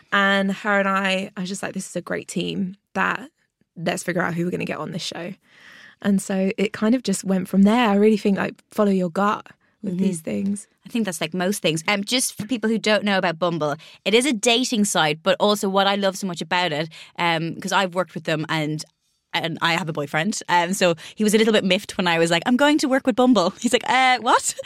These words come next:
Speaker 1: Yeah.
Speaker 2: They also, what I love is this empowering the business element of it and the friendship groups,
Speaker 1: Mm.
Speaker 2: um, with B F F. Uh, so it's about kind of making those connections. Even like what happened with us, I didn't know you beforehand.
Speaker 1: Yeah.
Speaker 2: Those friend dates and those like-minded people that you can connect with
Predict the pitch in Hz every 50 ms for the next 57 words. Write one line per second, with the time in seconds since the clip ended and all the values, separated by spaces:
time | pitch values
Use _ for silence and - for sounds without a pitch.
0 | - 196 233 208 240 185 208 202 185 240 240 247 254 277 - 302 254 233 240 226
1 | 220 220 214 214 202 208 202 - 208 202 - 202 202 196 - - 202 190 185 185
2 | 180 175 170 143 - - 160 - 220 220 202 196 185 160 - 156 151 151 156 147
3 | 151 151 147 139 139 147 - - 175 160 160 - - 196 190 202 - - 202 -
4 | - 208 220 277 277 - 220 220 226 220 208 202 196 190 180 175 180 180 180 170
5 | 165 170 170 165 165 180 180 - - - 208 190 185 170 175 - 170 160 180 196
6 | - - - - - - 175 170 165 165 160 156 160 - 185 175 165 165 - -
7 | 185 185 170 165 - 196 190 185 185 180 175 165 - - - _ - - 202 208
8 | 202 - 220 208 196 190 185 - - - - 202 180 185 - - - 190 175 170
9 | 170 170 165 165 156 160 - - - - - _ _ - 294 349 427 359 262 214
10 | 202 226 220 202 202 - - 175 175 - 254 233 - - 233 233 220 208 208 190
11 | 185 180 175 180 175 170 175 160 - 208 202 214 226 214 180 165 160 240 - 185
12 | - 247 240 - - 214 214 220 226 214 202 196 185 185 196 - - 196 180 175
13 | 175 175 170 - - - _ _ 185 175 - 196 202 208 208 214 208 214 208 190
14 | 185 190 196 185 175 160 - - - 208 202 - 180 165 165 - 180 180 160 185
15 | 175 160 - 196 190 180 185 - - 175 165 160 160